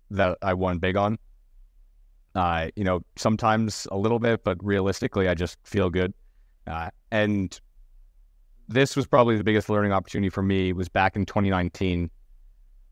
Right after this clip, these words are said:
uh, when Bitcoin ripped from three K, from three K to fourteen K. I had done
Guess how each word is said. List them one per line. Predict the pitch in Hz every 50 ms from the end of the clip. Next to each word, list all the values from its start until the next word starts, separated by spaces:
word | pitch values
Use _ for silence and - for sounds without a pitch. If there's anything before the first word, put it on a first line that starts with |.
| - -
uh, | 95 95 92 92 87
when | 90 98 92
Bitcoin | - 98 - - 98 92 90
ripped | 95 92 - _ -
from | - 98 92 90
three | - - 101 101 95
K, | - - 101 95 95 92 90 - - _ _ _ - - - - -
from | - 110 104
three | 95 - 120 120 117
K | 107 - 110 104
to | 95
fourteen | 92 - - 107 104 - 110 98 95
K. | - 101 95 95 95 - - _ _ _
I | - 104 107
had | 104 120 117 104
done | 98 117 113 113 113 113 110 110